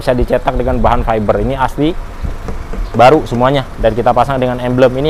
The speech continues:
yang bikin menarik, yang bikin manis banget ini nih. Emblem R S-nya ini <laughs> keren banget. Dan kita kasih dengan cover plat nomor buat Om Hidayatnya. Dan kemudian di sini kita tambah juga dengan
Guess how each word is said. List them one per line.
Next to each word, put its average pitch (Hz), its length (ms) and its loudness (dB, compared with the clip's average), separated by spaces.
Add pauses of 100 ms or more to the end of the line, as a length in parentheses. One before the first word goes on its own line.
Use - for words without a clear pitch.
yang 139 80 -2
bikin 131 240 -2
menarik, 131 320 2
yang 127 160 -6
bikin 131 160 0
manis 131 240 0
banget 143 240 2
ini 117 240 -4
nih. - 20 -12 (380)
Emblem 127 320 4
R 131 240 0
S-nya 139 240 0
ini 131 160 0 (160)
<laughs> 127 240 4
keren 123 160 4
banget. 131 320 4 (320)
Dan 131 160 4
kita 131 240 4
kasih 139 240 4
dengan 151 320 4
cover 131 320 4
plat 135 160 4
nomor 131 400 4 (320)
buat 113 320 6
Om 117 160 -2
Hidayatnya. 110 560 4 (400)
Dan 170 320 8
kemudian 151 400 6
di 156 80 4
sini 165 160 2
kita 143 240 4
tambah 135 240 6
juga 123 320 8
dengan 143 320 4